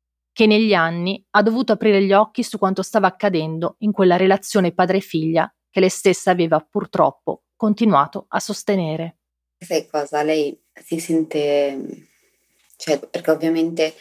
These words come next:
Speaker 2: gli abusi, soprattutto quelli sessuali, sono venuti fuori quando io ero già grande, cioè prima sono, sono rimasti nascosti dentro di me, nel senso che per me erano la normalità,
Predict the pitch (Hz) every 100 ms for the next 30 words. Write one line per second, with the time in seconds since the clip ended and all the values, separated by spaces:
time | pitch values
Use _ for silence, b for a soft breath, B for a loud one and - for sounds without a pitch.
0 | B B B - 180 160 156 147 170 175
1 | 180 147 - - 147 - - 143 131 135
2 | 131 131 135 135 - - 135 127 - 160
3 | 147 151 151 - 143 147 143 139 135 143
4 | 139 135 131 127 131 127 127 127 127 127
5 | _ - - - - 143 139 131 - 135
6 | 131 135 135 - 139 131 135 135 135 -
7 | 139 143 - 143 - 143 143 143 - 123
8 | 143 139 135 135 139 - 139 139 143 -
9 | 139 B B B B B B 170 180 180
10 | 147 147 143 143 143 143 143 139 135 139
11 | 139 -